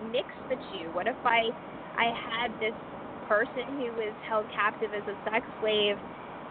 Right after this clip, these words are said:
and, you know, brought her into this B D S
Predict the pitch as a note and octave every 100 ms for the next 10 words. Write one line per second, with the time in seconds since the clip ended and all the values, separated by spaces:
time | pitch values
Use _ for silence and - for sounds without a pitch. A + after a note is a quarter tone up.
0 | - A3 G#3+ G#3 G3+ G3+ F#3 - - A3+
1 | G3+ F#3+ F3+ - G#3+ A3+ C#4+ C#4 A3 G#3+
2 | C4 - A#3+ G#3 - - G#3+ G#3 G3+